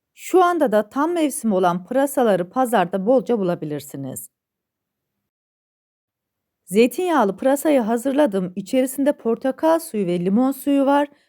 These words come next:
Günlerce dolapta dursa bile bozulmuyor.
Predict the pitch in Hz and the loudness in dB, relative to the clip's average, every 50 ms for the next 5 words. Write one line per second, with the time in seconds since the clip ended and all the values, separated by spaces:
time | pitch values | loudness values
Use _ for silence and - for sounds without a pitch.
0 | _ _ _ - 214 240 254 302 330 330 311 220 - 208 185 165 - 202 226 254 | _ _ _ -4 0 2 2 2 2 2 0 0 -2 -4 -4 -2 0 0 0 0
1 | 254 247 - 208 196 156 208 226 247 - - 311 269 202 202 202 240 220 170 160 | -2 -2 -6 -6 -4 -2 -4 -4 -4 -2 0 0 0 0 0 0 -2 0 -2 -4
2 | 160 139 151 160 151 151 147 143 139 135 143 - | -4 -4 -4 -6 -4 -4 -4 -4 -4 -6 -6 -8